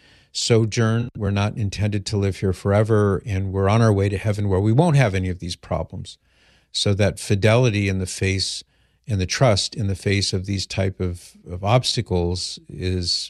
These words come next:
what's preparing us for the happiness and the life to come. And lastly, Steve, if I may, I'll recommend a book by Doctor Peter Kraft. It's called Making Sense Out of Suffering.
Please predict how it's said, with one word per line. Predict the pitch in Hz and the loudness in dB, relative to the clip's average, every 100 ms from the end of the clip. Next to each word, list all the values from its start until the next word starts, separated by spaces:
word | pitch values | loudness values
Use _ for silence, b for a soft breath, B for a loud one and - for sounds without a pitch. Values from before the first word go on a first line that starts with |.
| _ - | _ -6
what's | 98 92 | -4 -4
preparing | - 90 - - 127 123 92 | -6 -8 -4 2 4 4 4
us | 85 - | 0 -4
for | - 92 90 | -2 0 0
the | 87 | -2
happiness | 85 92 - 90 - | -2 -4 -2 -4 -4
and | 85 | -4
the | 87 | -4
life | 85 85 | -4 -6
to | - | -10
come. | - 90 87 B B B B B | -6 -6 -6 B B B B B
And | 107 | 6
lastly, | 120 151 156 113 | 6 6 2 0
Steve, | 117 101 | 0 0
if | 98 - | 0 0
I | 98 | 2
may, | 110 117 | 4 4
I'll | 95 | 4
recommend | 98 98 104 95 | 2 0 0 0
a | |
book | 92 95 - | 0 -2 0
by | 92 | 0
Doctor | 92 92 92 | 2 0 -4
Peter | - 95 | -2 -2
Kraft. | 90 110 98 - | 0 0 0 -2
It's | 90 - | -8 -8
called | - 98 92 | -2 0 2
Making | 95 98 98 92 | 0 0 -2 -4
Sense | - 98 101 - | -2 0 0 0
Out | 92 | -2
of | 85 | 0
Suffering. | - 104 - 90 87 | 0 0 0 -4 -4